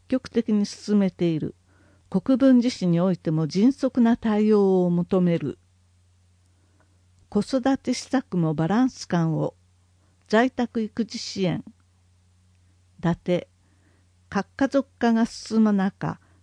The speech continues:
在宅で育児を行う際は、二十四時間三百六十五日体制になってしまう場合が多い。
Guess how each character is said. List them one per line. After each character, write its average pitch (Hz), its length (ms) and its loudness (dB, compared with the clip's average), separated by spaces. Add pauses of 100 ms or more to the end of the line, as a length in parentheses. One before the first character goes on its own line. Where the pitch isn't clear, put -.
在 233 260 2
宅 247 280 -4
で 233 140 2
育 240 220 -4
児 180 160 0
を 175 100 2
行 220 140 -4
う 208 240 2
際 202 320 -2
は、 160 220 -2 (260)
二 240 140 2
十 208 240 -2
四 165 160 0
時 233 160 -4
間 160 320 -2
三 262 340 0
百 180 240 -6
六 170 280 -6
十 269 240 -2
五 247 120 2
日 - 340 -2
体 247 220 0
制 185 300 -2
に 165 120 0
な 196 100 0
っ - 60 -4
て - 180 -6
し - 180 -4
ま 170 180 0
う 160 60 -2
場 165 200 -2
合 165 120 0
が 165 260 0
多 175 200 2
い。 135 180 -8